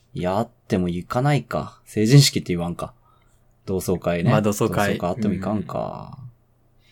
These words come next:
Speaker 1: それを思うと行きたくないな。
Speaker 2: まあ、行かないね。大学い-、大学の同窓会ぐらいだな、行くとしたら。
Speaker 1: 大学の同窓会は行くな。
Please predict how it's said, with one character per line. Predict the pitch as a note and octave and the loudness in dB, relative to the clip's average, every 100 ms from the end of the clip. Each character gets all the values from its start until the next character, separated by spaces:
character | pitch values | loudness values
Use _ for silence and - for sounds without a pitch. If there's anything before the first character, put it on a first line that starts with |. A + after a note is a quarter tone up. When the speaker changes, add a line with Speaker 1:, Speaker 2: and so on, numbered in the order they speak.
| _ _ _ | _ _ _
Speaker 1:
そ | - B2 | -6 0
れ | B2 | 4
を | C#3+ | 6
思 | D3 D#3 | 8 8
う | |
と | - | 6
行 | F2 | 2
き | |
た | F#2 | 0
く | E2+ | -2
な | F2 D#2 | -2 -2
い | |
な。 | E2+ | 0
Speaker 2:
ま | |
あ、 | B2+ | 0
行 | |
か | A2+ | 0
な | A2+ | -2
い | A2+ | -2
ね。 | A2+ A#2 A#2+ A#2 A2+ A2 G#2+ G#2 - - _ _ _ _ _ _ _ _ _ _ _ _ _ _ _ _ _ | 0 0 0 0 0 -2 -2 -6 -10 -20 _ _ _ _ _ _ _ _ _ _ _ _ _ _ _ _ _
大 | G#2+ G#2 A2 | -2 0 2
学 | A#2 A2+ - A#2+ | 2 0 0 -2
い-、 | B2+ _ _ - | -2 _ _ -2
大 | A#2+ A#2 | 2 4
学 | A#2+ C3+ | 2 2
の | B2 | 0
同 | B2 B2 | 2 0
窓 | - C3 | 2 2
会 | C#3+ C3 | 4 4
ぐ | C3 | 4
ら | D#3 | 4
い | |
だ | A#2 | 4
な、 | A2 A2 | 0 -2
行 | G#2+ | -6
く | |
と | A#2+ | -8
し | G#2 | -6
た | A2+ | -4
ら。 | G2+ - - - | -6 -10 -14 -6
Speaker 1:
大 | G#2 D3+ E3+ | -2 0 0
学 | F3 F3+ | -2 0
の | F3+ | 2
同 | F3 E3+ | 4 2
窓 | E3 E3 | 4 4
会 | E3 D#3 | 6 8
は | C#3+ | 8
行 | C3 | 4
く | C#3 | 4
な。 | C3 B2 F#2+ - | 6 6 6 0